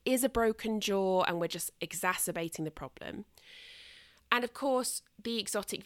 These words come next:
vet is closed the whole weekend and won't be back until, like, Monday morning. And although there is an emergency vet here,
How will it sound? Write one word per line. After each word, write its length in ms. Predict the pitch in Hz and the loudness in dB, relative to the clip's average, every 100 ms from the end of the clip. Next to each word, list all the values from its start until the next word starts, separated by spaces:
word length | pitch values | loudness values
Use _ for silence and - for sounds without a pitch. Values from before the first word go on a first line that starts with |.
| - | 8
vet 220 | 330 - | 10 10
is 160 | 196 - | 4 -4
closed 760 | - 330 254 156 160 165 - - | 0 6 8 8 2 -4 -8 -2
the 100 | 196 | -2
whole 360 | - 254 247 | 2 6 6
weekend 680 | 214 190 - - - 254 - - - - - - _ - | 6 -2 -2 -4 -2 -4 -6 -10 -16 -20 -20 -20 _ 10
and 640 | 214 202 202 202 202 - - - - _ _ _ | 10 10 6 2 0 -4 -8 -18 -20 _ _ _
won't 320 | 196 220 226 | 0 4 4
be 100 | 226 | 4
back 260 | 214 196 - | 6 6 6
until, 420 | 180 - 160 160 - | -4 -2 0 0 -2
like, 220 | 160 - | -4 -2
Monday 360 | 160 143 135 | -2 -2 -4
morning. 640 | 147 262 320 294 269 262 269 - _ - - _ | 0 2 4 6 6 4 -2 -14 _ -20 -20 _
And 180 | 247 254 | 8 8
although 260 | 277 302 359 | 2 2 2
there 160 | 349 | 2
is 140 | 269 - | 0 0
an 60 | |
emergency 800 | 190 185 240 339 320 226 - 208 | 0 2 2 4 4 2 -2 -4
vet 260 | 190 170 - | 0 0 0
here, 480 | 170 156 151 156 | -4 -2 0 -2